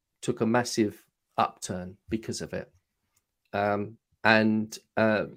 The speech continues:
but what happened was, and this is a really p-, good point you make, Sarah, was when I said to them that I couldn't look after them anymore, and, uh, um, they, they came back to me and they said, "Well,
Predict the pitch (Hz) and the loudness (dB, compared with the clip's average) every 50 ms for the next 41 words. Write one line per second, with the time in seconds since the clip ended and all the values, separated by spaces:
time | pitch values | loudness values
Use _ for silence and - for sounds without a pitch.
0 | - - _ _ _ _ _ _ _ _ - - 127 117 127 151 143 - 151 165 | -20 -20 _ _ _ _ _ _ _ _ 6 8 8 8 8 6 4 6 6 4
1 | 185 180 - - 110 101 101 101 107 - 117 110 117 131 127 - 107 - 107 117 | 4 4 2 2 2 2 2 0 0 2 2 2 2 2 2 -2 -4 -2 4 6
2 | 139 131 120 117 117 110 - - 120 - - 123 113 - - 123 104 - 104 107 | 8 8 8 6 4 0 -2 -6 -4 -2 -2 -2 -2 -2 -2 -2 -2 -2 -2 -2
3 | 110 110 107 - - 101 95 98 98 98 104 104 - 131 135 135 127 131 117 - | -2 -2 -4 -6 -6 -6 -4 -4 -4 -4 -4 0 4 6 8 8 8 8 6 4
4 | - - - - - - - _ _ _ _ - - - 131 123 - - 113 113 | -2 -12 -20 -20 -20 -20 -20 _ _ _ _ 0 4 4 4 4 4 0 2 4
5 | 113 110 107 107 107 107 107 110 107 - - 120 107 - 110 - - 117 113 117 | 4 4 4 4 4 4 4 2 2 2 0 0 0 0 -2 0 4 4 4 4
6 | 113 - - 104 - 90 95 90 92 87 95 92 95 95 101 104 104 90 90 92 | 4 2 -6 -10 -8 -6 -6 -6 -6 -6 -6 -6 -4 -4 -4 -4 -4 -6 -10 -14
7 | - - - 107 101 101 98 98 98 _ _ _ _ _ _ _ _ _ _ _ | -10 -4 -2 0 0 0 -2 -6 -10 _ _ _ _ _ _ _ _ _ _ _
8 | _ _ _ - 101 101 101 104 104 104 104 104 104 - - - - 120 120 120 | _ _ _ 0 4 4 6 6 4 2 0 -2 -4 -6 -4 0 2 4 4 4
9 | 120 120 117 113 - - 123 123 123 160 151 143 143 143 143 - - 120 113 117 | 4 4 2 0 0 0 0 0 2 2 2 4 4 2 2 0 -4 -2 0 0
10 | 117 117 117 113 113 - 123 117 117 - 131 123 120 117 | 0 0 0 -2 -2 -2 -2 -2 -2 0 0 2 2 0